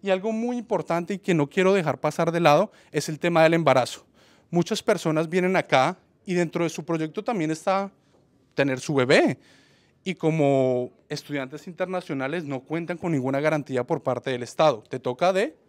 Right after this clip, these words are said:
el bolsillo, ¿m? Entonces es importante tener esta protección de embarazo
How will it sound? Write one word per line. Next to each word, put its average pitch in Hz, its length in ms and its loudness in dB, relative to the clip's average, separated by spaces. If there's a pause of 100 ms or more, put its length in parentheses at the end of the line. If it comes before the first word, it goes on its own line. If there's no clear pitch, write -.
(600)
el 156 140 0
bolsillo, 123 480 -6
¿m? 160 160 -8 (220)
Entonces 170 320 -12
es - 80 -16
importante 165 480 -6
tener 139 260 -2
esta 156 200 -6
protección 135 500 -6
de 131 60 -4
embarazo 151 520 -4